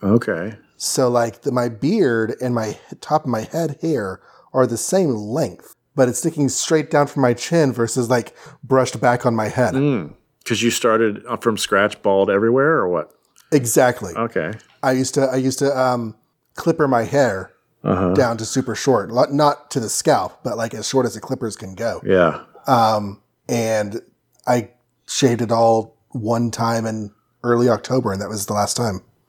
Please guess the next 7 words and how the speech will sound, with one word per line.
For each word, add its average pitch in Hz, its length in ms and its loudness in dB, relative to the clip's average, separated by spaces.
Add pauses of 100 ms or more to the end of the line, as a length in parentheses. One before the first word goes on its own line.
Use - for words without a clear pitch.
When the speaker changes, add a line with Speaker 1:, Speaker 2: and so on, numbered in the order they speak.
(1160)
Speaker 1:
Uh, 127 320 4
I 139 100 0
guess 202 220 0
that's 214 200 0
more 196 160 2
than 190 100 2
enough 165 520 -2